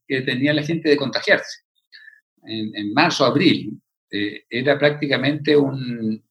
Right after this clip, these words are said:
un setenta y cinco por ciento de, de personas que tenían miedo a, que, a, a la probabilidad de contagiarse. Hoy día eso está bajo el cincuenta. Entonces, ¿qué es lo que está pasando? ¿Ah?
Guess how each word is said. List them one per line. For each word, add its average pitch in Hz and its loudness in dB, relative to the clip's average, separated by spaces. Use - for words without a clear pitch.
un 113 -6
setenta 110 0
y 104 2
cinco 165 2
por 143 0
ciento 156 0
de, 120 -8
de - -16
personas 139 0
que 143 4
tenían 147 4
miedo 156 6
a, 143 2
que, 127 -6
a, 120 0
a 113 -2
la 113 0
probabilidad 120 2
de - -6
contagiarse. - -10
Hoy 131 2
día 175 4
eso 196 0
está - 4
bajo 143 2
el - -2
cincuenta. - -4
Entonces, 147 2
¿qué 180 4
es 180 6
lo 185 2
que 170 2
está 160 2
pasando? - 0
¿Ah? 277 0